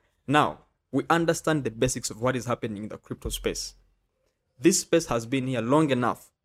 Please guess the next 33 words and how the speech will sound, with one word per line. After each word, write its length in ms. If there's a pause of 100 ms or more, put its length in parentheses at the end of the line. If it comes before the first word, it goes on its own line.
(140)
since 320
two 180
thousand 400
nine 220
up 180
to 60
date. 360 (580)
We 100
have 100
seen 300
where 180
money 460 (220)
is 180
lost. 460
We 80
have 120
seen 220
aspects 460
that 120
are 80
being 220
exploited 720
by 320 (240)
foul 320
players. 540 (320)
We 160
are 60
seeing 480
the 140
advantages. 800 (300)
We 120
are 60
seeing 460